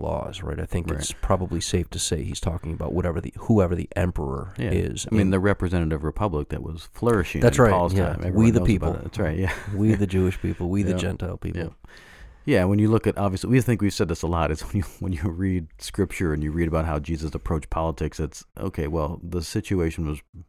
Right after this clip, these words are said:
Speaker 2: pretty dire compared to what we're
Speaker 1: Yep.
Speaker 2: going through.
Speaker 1: Yeah, yeah.
Speaker 2: So
Speaker 1: That's worth reminding ourselves of, too, that what they were facing politically, and this is another question that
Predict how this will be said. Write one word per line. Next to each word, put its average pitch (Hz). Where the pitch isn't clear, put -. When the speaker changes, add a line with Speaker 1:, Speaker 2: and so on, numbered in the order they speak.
Speaker 2:
pretty 87
dire 73
compared 76
to 78
what -
we're 92
Speaker 1:
Yep. 98
Speaker 2:
going 80
through. -
Speaker 1:
Yeah, 95
yeah. 95
Speaker 2:
So -
Speaker 1:
That's 120
worth 180
reminding 98
ourselves 87
of, 85
too, 92
that 85
what 107
they 123
were 104
facing 92
politically, 90
and 95
this 101
is 92
another 90
question 85
that 85